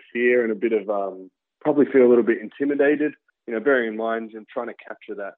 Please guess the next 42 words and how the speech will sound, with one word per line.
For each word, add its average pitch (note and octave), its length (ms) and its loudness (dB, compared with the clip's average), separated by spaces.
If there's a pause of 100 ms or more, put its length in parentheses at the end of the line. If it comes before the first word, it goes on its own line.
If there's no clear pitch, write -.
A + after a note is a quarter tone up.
(160)
sort G#2 160 -10
of, F#2+ 140 -16
like, G2 200 -10 (640)
Jekyll G#2+ 360 -6
Hyde G#2+ 300 -6 (100)
sort G#2 140 -10
of F#2 80 -14
vibe G2 300 -4
between F#2+ 280 -12
the F#2+ 60 -14 (100)
two G2+ 160 -4
bands. G#2 480 0
So, G2 140 2
I G#2 80 2
mean, G#2+ 240 -2
th-, A#2 180 0
I A2+ 80 -6
guess A#2+ 160 -2 (100)
the A2 60 -6
question A2+ 420 -4 (140)
is, F#2+ 60 -14 (480)
you A2+ 60 -10
know, G2+ 200 -8
how G#2+ 160 -2
does G2 200 -2 (420)
Jekyll G#2 420 -6
feel G#2 220 -2
about F#2+ 300 -2 (100)
Hyde G#2+ 320 -2
and, G2 180 -16 (100)
and G2+ 120 -16
vice G2 180 -6 (140)
versa, G2 320 -10
you F2 160 -16
know? G2 140 -10 (100)
Like, F#2+ 160 -4 (460)
um, G2+ 300 0
there's, G2+ 140 -4 (120)
there's G#2+ 160 -2
a A2 40 0
lot G#2 200 -2
of G2 60 -6